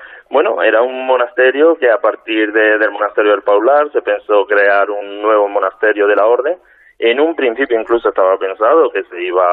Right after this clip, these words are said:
se iba, se proyectó para que, que estuviera en Zamora. Lo que pasa es que, que los, bueno,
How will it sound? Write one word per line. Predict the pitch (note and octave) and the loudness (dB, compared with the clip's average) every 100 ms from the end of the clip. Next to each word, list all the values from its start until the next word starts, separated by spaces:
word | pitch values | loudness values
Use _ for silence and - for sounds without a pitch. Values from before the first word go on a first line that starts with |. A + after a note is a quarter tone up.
| F2 E2+ E2 - | 2 0 -2 -8
se | F2+ | -4
iba, | F2+ F2 - | 0 -2 -2
se | G#2 | -2
proyectó | G2 F#2 F2+ - B2+ G#2 | 0 -2 -4 -2 0 0
para | F#2 F#2 F2 | -2 -4 -4
que, | F2+ F2 E2+ F2+ - - - | -6 -4 -4 -6 -12 -20 -6
que | A#2+ | -4
estuviera | - A2+ G#2 G#2 | -4 -2 0 0
en | - | -4
Zamora. | - G2+ G2+ D3 - _ - _ - | -6 0 0 0 -4 _ -20 _ -2
Lo | A#2+ | 0
que | A2 | 0
pasa | G#2+ - | -2 -2
es | G2+ - | -4 0
que, | G2+ G2 F#2+ F#2+ F#2+ F#2 - | 0 2 0 -2 -6 -14 -6
que | F#2+ | -2
los, | F2+ F2 E2+ F2 E2 - - - - | 0 -2 -2 -4 -8 -14 -20 -20 -18
bueno, | F#2+ F#2 G2 | -14 -6 -4